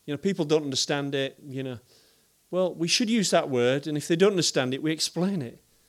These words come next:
I think it's okay to call people to repentance. They need to repent. We need to repent before a holy God. So we use that word. Paul says you need to repent.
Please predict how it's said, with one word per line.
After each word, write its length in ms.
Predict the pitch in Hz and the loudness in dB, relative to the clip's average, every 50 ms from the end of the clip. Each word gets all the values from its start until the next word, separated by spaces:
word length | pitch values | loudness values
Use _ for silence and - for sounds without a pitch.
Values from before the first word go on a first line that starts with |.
| _ _ _ _ _ _ _ _ _ _ | _ _ _ _ _ _ _ _ _ _
I 60 | 151 | -6
think 180 | 147 220 214 190 | -4 -2 -2 -2
it's 180 | 202 175 - 185 | -2 2 4 4
okay 360 | 175 165 - 202 196 180 147 | 4 2 2 2 2 2 2
to 180 | - - 147 | -2 -4 -6
call 240 | - - - 165 160 | -6 -2 0 0 0
people 320 | 156 - 165 151 151 147 131 | 2 0 -2 -2 -2 -4 -8
to 160 | - - 151 | -4 -4 -2
repentance. 800 | 143 147 147 - 180 196 208 202 - - 135 120 110 - - - | -2 -2 -2 -4 -4 -4 -4 -4 -6 -8 -8 -8 -10 -12 -12 -4
They 140 | - 151 160 | 0 2 2
need 180 | 180 202 202 | 2 2 0
to 120 | - - 170 | 0 0 0
repent. 400 | 165 165 - 190 208 196 160 - | 0 0 0 -2 -2 -2 -2 0
We 120 | 156 165 | 0 0
need 160 | 175 190 185 | 0 0 0
to 100 | - 175 | 0 -2
repent 380 | 170 170 170 - 202 214 202 - | -2 -2 -2 -2 -2 -2 0 -2
before 300 | 156 147 - 170 151 156 | -4 -4 0 2 4 4
a 60 | 156 | 4
holy 220 | 156 160 156 160 | 4 2 2 0
God. 380 | 151 165 185 208 202 156 120 - _ _ _ _ _ _ _ _ _ _ _ _ _ _ _ _ | 0 0 -2 -2 -2 -6 -10 -14 _ _ _ _ _ _ _ _ _ _ _ _ _ _ _ _
So 200 | _ - - 196 | _ 2 4 4
we 100 | 196 196 | 4 4
use 280 | 190 185 214 247 247 - | 2 2 2 2 0 0
that 160 | - 202 170 156 | 0 -2 -2 0
word. 300 | 151 143 131 127 123 - | -2 -2 -2 -2 -4 -6
Paul 260 | - 180 185 196 202 | -4 -2 0 0 0
says 360 | 196 - 175 147 151 139 - | 0 -2 -2 -2 -4 -4 -4
you 100 | 160 160 | -4 -4
need 180 | 170 180 185 185 | -2 -4 -4 -4
to 100 | - 185 | -6 -4
repent. 840 | 170 165 160 160 - - - 214 220 196 143 - - - - - | -4 -4 -4 -6 -10 -14 -12 -8 -8 -8 -8 -6 -6 -6 -6 -6